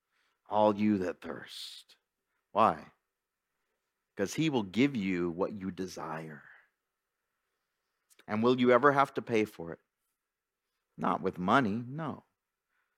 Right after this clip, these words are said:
In fact, who was the one that had to pay for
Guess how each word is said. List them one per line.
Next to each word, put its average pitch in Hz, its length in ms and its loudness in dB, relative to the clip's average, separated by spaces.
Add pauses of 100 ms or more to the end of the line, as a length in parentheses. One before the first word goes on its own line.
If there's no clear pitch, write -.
(220)
In 113 80 -6
fact, 123 360 6
who 156 100 -2
was 151 180 -2
the 110 80 -2
one 135 300 2
that 104 160 -2
had 110 180 0
to 98 60 -6
pay 123 340 -2
for 92 640 -2